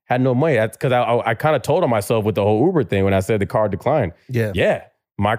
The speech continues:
Speaker 1: my cars were declining, bro. And I'm still out here. You know what I mean? It, because it was like, you know, if, if, if you're not, if you're new to this, or a lot of people didn't make the move to go to L A because they know it's expensive, especially right now, the way gas prices are and all this stuff, bro. It's like,
Speaker 2: Oh my God, don't even, I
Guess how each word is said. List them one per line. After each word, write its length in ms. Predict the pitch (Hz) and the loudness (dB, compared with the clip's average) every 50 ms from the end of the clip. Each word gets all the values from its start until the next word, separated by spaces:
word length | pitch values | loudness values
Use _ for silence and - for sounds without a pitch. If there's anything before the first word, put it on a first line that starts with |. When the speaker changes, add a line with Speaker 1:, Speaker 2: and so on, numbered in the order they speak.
| - 113 | -2 -4
Speaker 1:
my 180 | 104 101 123 135 | -2 -2 -2 -2
cars 320 | - - 170 160 175 156 123 | -2 -2 0 2 2 2 0
were 120 | 127 120 | 0 -2
declining, 640 | - - 110 104 87 - - 107 131 185 165 113 90 | -2 -4 -6 -8 -6 -4 -2 -2 0 0 0 0 0
bro. 220 | 82 90 78 76 - | -2 -4 -4 -4 -2
And 120 | 95 101 | -2 0
I'm 100 | 120 123 | 0 -2
still 320 | - - - - 151 139 113 | -2 -4 -2 0 0 2 2
out 280 | 104 113 135 160 151 135 | 0 0 0 -2 -2 -4
here. 300 | - 92 80 - - - | -6 -8 -8 -8 -12 -8
You 140 | - - 107 | -4 0 0
know 80 | 110 113 | 2 2
what 80 | 113 113 | 2 2
I 40 | |
mean? 300 | 110 117 131 151 151 120 110 | 2 2 2 2 2 2 0
It, 120 | 107 98 | 0 0
because 340 | 101 110 - - 139 127 117 | -2 -2 0 0 0 0 0
it 20 | 123 | 0
was 180 | 117 117 110 | 0 0 0
like, 280 | 117 123 117 107 92 - _ _ _ _ _ _ _ _ _ _ _ _ - - - - - - | 0 0 0 0 -2 -6 _ _ _ _ _ _ _ _ _ _ _ _ -20 -20 -20 -16 -6 -4
you 300 | 143 131 120 127 135 143 | -4 -4 -2 0 0 2
know, 240 | 135 127 120 113 - - | 2 2 0 0 0 -2
if, 180 | 135 131 - - | -4 -4 -2 -4
if, 140 | 131 131 - - | -4 -4 -2 -2
if 200 | - 135 110 113 | -4 -4 -2 0
you're 120 | 139 160 | 0 2
not, 320 | 165 175 175 175 165 - - | 2 2 2 2 0 0 -2
if 160 | 127 123 - | -4 -4 0
you're 160 | 135 160 165 | 0 2 4
new 180 | 143 143 156 165 160 | 4 4 4 4 4
to 80 | 160 | 4
this, 200 | 151 165 160 156 | 4 2 2 2
or 120 | 147 127 120 | 2 2 2
a 20 | |
lot 180 | 110 117 127 147 | 2 2 0 0
of 80 | 143 | 0
people 160 | - 143 139 | 0 0 2
didn't 240 | 131 127 135 127 120 | 2 2 2 2 2
make 200 | 113 120 123 - | 2 0 0 0
the 60 | 120 | 0
move 380 | 104 101 104 113 123 127 123 120 | 0 2 2 2 2 2 0 -2
to 100 | - 113 | -4 -4
go 180 | 92 87 110 113 | -2 0 0 0
to 80 | 120 110 | 2 2
L 180 | 113 113 117 117 | 2 2 2 2
A 80 | 117 117 | 0 0
because 320 | 107 95 - - 98 92 | -2 -2 -2 -2 -2 0
they 80 | 101 98 | 0 0
know 160 | 98 104 101 | 2 2 0
it's 120 | 98 - | 0 -2
expensive, 540 | - 87 - - 107 107 104 - 123 120 101 | -6 -8 -4 -2 -2 -2 0 -2 -2 -2 -2
especially 420 | 90 98 - - 113 110 - - | -4 -6 -2 -2 -2 -2 -2 -2
right 200 | 101 95 98 95 | -2 0 0 0
now, 180 | 90 92 98 117 | 0 0 0 2
the 80 | 117 104 | 2 2
way 120 | 95 90 | 0 0
gas 260 | 80 90 95 101 101 | 0 0 0 -2 -2
prices 340 | - - 107 104 101 101 90 | -2 -2 -2 -2 -2 -2 -2
are 160 | 98 98 104 | 0 0 0
and 100 | 101 92 | 0 0
all 120 | 92 95 95 | 0 0 0
this 100 | 95 - | -2 -4
stuff, 220 | - 110 113 110 | -4 -6 -6 -4
bro. 240 | 98 - 113 117 110 | -4 -4 -2 -2 -2
It's 160 | 95 - - | -2 -2 -2
like, 240 | 92 92 90 80 131 | -2 -2 -2 -2 -2
Speaker 2:
Oh 80 | 127 | -4
my 180 | 110 98 90 85 | -4 -4 -6 -10
God, 240 | 85 85 90 90 92 | -10 -10 -10 -8 -6
don't 160 | 107 110 104 | -6 -6 -6
even, 120 | 98 87 - | -8 -10 -14
I 120 | - - | -20 -20